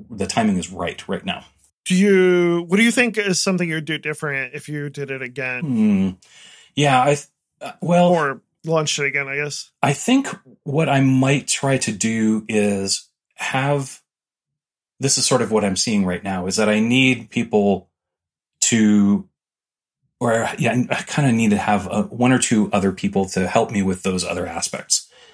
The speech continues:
Speaker 1: of managing the community and the marketing.
Speaker 2: I mean, or, or find something that does it all for you.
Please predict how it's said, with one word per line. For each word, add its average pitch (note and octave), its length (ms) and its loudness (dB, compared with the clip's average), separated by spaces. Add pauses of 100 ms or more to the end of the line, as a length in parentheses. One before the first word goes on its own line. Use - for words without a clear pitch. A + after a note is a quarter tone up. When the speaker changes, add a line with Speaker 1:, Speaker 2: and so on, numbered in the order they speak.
(280)
Speaker 1:
of G#2+ 180 0
managing G#2+ 400 4
the G2+ 80 2
community G2 840 0 (800)
and A2+ 120 2
the A2 60 6
marketing. G2+ 420 2 (140)
Speaker 2:
I C4 60 0
mean, B3 320 0
or, A3+ 500 2
or A3 180 4
find G#3 320 -2
something G3 360 -4
that D#3+ 120 -6
does D#3 160 -10
it D#3 80 -8
all D3 120 -8
for D#3+ 280 -8
you. C3+ 300 -8